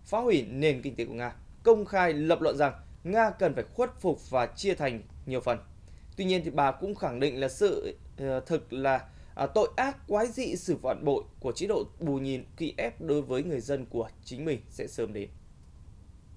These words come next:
Chủ tịch Ủy ban quân sự nato khẳng định là khối này sẽ không gây chiến với Nga và ngay cả khi họ vẫn hỗ trợ Ukraine lực lượng vũ khí.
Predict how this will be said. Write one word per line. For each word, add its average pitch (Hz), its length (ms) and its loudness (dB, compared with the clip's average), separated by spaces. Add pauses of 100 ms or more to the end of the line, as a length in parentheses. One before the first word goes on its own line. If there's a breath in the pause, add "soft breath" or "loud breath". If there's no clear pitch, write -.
(400)
Chủ 226 120 2
tịch 226 160 6
Ủy 175 160 6
ban 202 220 4
quân 208 140 4
sự 170 180 2
nato 185 560 4
khẳng 143 240 0
định 143 200 2
là 135 80 2
khối 151 200 -2
này 156 160 0
sẽ 180 100 -6
không 160 280 -4
gây 156 200 4
chiến 143 360 -2
với 143 160 4
Nga 165 320 0
và 151 120 -4
ngay 202 160 -2
cả 190 180 0
khi 190 180 -4
họ 165 180 0
vẫn 147 180 -2
hỗ 175 140 -2
trợ - 280 -2
Ukraine 131 420 -2
lực 117 160 -4
lượng 123 220 -4
vũ 123 120 -6
khí. 135 340 2